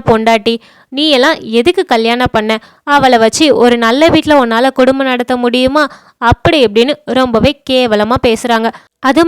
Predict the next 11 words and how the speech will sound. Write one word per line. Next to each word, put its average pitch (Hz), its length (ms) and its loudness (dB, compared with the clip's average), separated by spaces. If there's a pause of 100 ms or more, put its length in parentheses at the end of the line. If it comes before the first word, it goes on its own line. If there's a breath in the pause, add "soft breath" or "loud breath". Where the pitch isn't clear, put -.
மட்டும் 359 320 0
இல்லாம 247 380 -2 (240)
அவங்க 349 340 2
ரூம்ல 370 260 2
உள்ள 339 140 2 (100)
ஃபைலையும் 262 640 0 (200)
அது 240 120 -2 (140)
போக 320 340 4
மீதி 262 180 0 (100)
உள்ள 254 120 2 (160)
பணத்தையும் 262 580 0